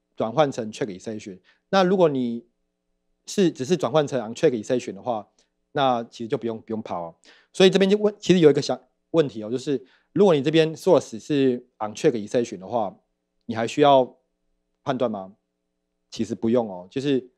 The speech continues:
它，它只是告诉你会，会抛这个 exception。如果你抛出来是 uncheck exception 的话，那它就不需要抛，不需要去做处理。那所以我们这边就是，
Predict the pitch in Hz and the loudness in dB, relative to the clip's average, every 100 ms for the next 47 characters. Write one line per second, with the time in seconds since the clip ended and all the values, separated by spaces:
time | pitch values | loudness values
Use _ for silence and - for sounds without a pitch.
0 | _ _ _ _ - 160 160 143 123 147 | _ _ _ _ 2 2 2 -4 2 2
1 | 135 139 104 135 120 - 151 139 131 123 | 2 -2 -2 -4 -4 0 2 4 2 0
2 | 104 123 113 104 123 160 120 104 _ _ | -4 -6 -6 -6 -2 0 -2 -6 _ _
3 | 135 131 135 110 - 123 - _ 117 120 | 0 2 0 -2 -2 -2 -4 _ -10 2
4 | 160 127 98 127 120 95 95 117 101 _ | 4 4 2 2 0 -4 -4 -4 -4 _
5 | _ - 127 117 113 131 131 104 - 113 | _ 0 0 0 0 0 0 -4 -6 -6
6 | 107 95 - 101 _ _ 139 120 113 120 | -4 -6 -10 -18 _ _ -4 0 0 -2
7 | - 120 95 - 90 76 _ _ _ _ | -4 -6 -6 -12 -14 -16 _ _ _ _
8 | _ _ - 143 156 160 123 127 143 139 | _ _ -2 4 8 8 6 4 4 2
9 | 139 139 117 | 4 4 2